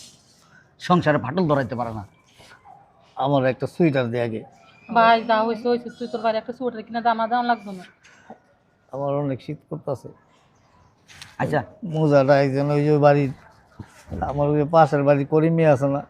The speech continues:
Speaker 2: করিম মিয়া কিনা দিয়ে গেছে।
Speaker 1: আচ্ছা, তোমার যে এত সমস্যা, আমার কাছে গেছো, তোমার এই আত্মসম্মান বোধ দুইয়া দুইয়া তুমি পানি খাও, পোলাও কাছে যাও ভিক্ষা করতে, তোমার ভাই কি মরে গেছে গা? হ্যাঁ, তোমার ভাই মরে গেছে?
Speaker 2: যাই নাই যে তুই কইছিলি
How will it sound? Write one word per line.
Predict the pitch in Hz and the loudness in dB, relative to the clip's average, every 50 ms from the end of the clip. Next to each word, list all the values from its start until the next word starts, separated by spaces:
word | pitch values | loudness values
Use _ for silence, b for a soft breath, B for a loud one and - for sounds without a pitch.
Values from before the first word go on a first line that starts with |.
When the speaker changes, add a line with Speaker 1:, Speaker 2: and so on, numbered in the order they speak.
| _ _ - - _ _ | _ _ -20 -20 _ _
Speaker 2:
করিম | - 139 147 151 | -8 -8 -6 -6
মিয়া | 151 151 151 147 | -4 -2 -2 -2
কিনা | 139 147 147 147 156 151 | -2 -4 -4 -4 -4 -2
দিয়ে | 143 156 156 151 | -2 -2 0 0
গেছে। | 151 135 110 113 - - _ _ _ _ _ _ _ _ _ _ _ _ _ _ _ _ _ - | -2 -2 -4 -6 -14 -18 _ _ _ _ _ _ _ _ _ _ _ _ _ _ _ _ _ -10
Speaker 1:
আচ্ছা, | 139 135 170 - | -4 -4 -4 -2
তোমার | - 170 170 180 180 180 160 | 0 0 2 4 4 4 6
যে | 156 185 | 4 4
এত | 190 185 185 | 4 2 2
সমস্যা, | - - - - 180 190 160 - - 143 | -4 0 0 2 2 2 0 0 0 0
আমার | 123 110 120 143 151 143 | 0 0 2 0 -2 0
কাছে | - 156 123 156 | -2 -4 -4 -2
গেছো, | 151 156 147 - 147 120 95 - _ _ b b b b b b | -2 -2 -2 -2 -4 -6 -6 -8 _ _ b b b b b b
তোমার | - 156 165 160 160 | -2 0 2 4 6
এই | 170 | 6
আত্মসম্মান | 165 160 165 - _ 208 - - - 160 170 175 175 175 170 | 4 4 4 -2 _ 0 0 0 0 0 2 4 2 2 4
বোধ | 156 180 160 | 2 2 2
দুইয়া | 127 117 151 165 180 185 | 2 2 4 4 6 4
দুইয়া | 156 165 165 - | 4 2 0 0
তুমি | - 156 147 | 0 -4 2
পানি | 123 - 175 180 156 | 6 6 6 6 4
খাও, | 117 - 127 113 B B B B B - | -2 -4 -6 -8 B B B B B 4
পোলাও | 214 226 220 208 202 170 | 8 8 10 10 8 6
কাছে | 185 185 175 180 | 4 0 0 6
যাও | 175 185 175 | 6 6 6
ভিক্ষা | 131 151 143 - 214 190 | 6 0 2 4 4 4
করতে, | 180 180 - - 135 107 92 - _ _ _ _ _ | 4 2 -2 -2 -6 -6 -6 -10 _ _ _ _ _
তোমার | - 170 190 170 | 4 4 6 8
ভাই | 135 139 170 | 8 6 4
কি | - 196 190 | 6 2 0
মরে | 180 196 233 262 | 2 2 2 2
গেছে | - 247 - 202 | 0 -2 -4 -6
গা? | 220 - - - - _ _ _ _ _ _ _ | -10 -8 -12 -16 -20 _ _ _ _ _ _ _
হ্যাঁ, | - 196 - - _ _ _ - | -2 -2 -2 -4 _ _ _ -2
তোমার | 165 170 156 | -2 2 4
ভাই | 175 180 190 | 4 4 4
মরে | 214 220 262 294 | 2 2 2 2
গেছে? | 269 196 214 160 98 95 - _ _ _ _ _ b b b b b b b _ - | 0 -4 -6 -8 -8 -10 -14 _ _ _ _ _ b b b b b b b _ -12
Speaker 2:
যাই | 131 120 135 143 147 147 | -2 4 6 6 6 6
নাই | 143 151 147 143 139 | 6 4 4 4 2
যে | 135 143 | -2 -4
তুই | 135 - 143 135 | -4 -4 -6 -2
কইছিলি | 147 147 135 - - 127 131 139 147 | 0 0 0 0 -2 -4 -2 -4 -8